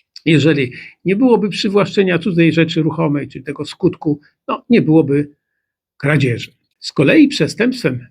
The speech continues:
bezskutkowym, czyli przestęp-, przestępstwem formalnym, jest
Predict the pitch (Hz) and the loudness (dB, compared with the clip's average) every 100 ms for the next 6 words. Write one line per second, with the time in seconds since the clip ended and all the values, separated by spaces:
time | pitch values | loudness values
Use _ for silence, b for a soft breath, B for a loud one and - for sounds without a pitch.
0 | - 156 269 - 202 - 135 113 107 110 | -6 -2 0 0 -2 -2 -4 -6 -8 -18
1 | _ _ _ _ _ _ _ _ _ - | _ _ _ _ _ _ _ _ _ -6
2 | 151 135 - 131 - 151 160 135 - 151 | -2 -2 -2 -6 -2 -2 -2 -6 -6 -4
3 | - 123 156 156 185 214 262 175 123 107 | -4 -2 -2 0 4 6 6 4 -2 -8
4 | 107 _ _ _ _ _ _ _ - 156 | -16 _ _ _ _ _ _ _ -4 -2
5 | 220 - | -2 -4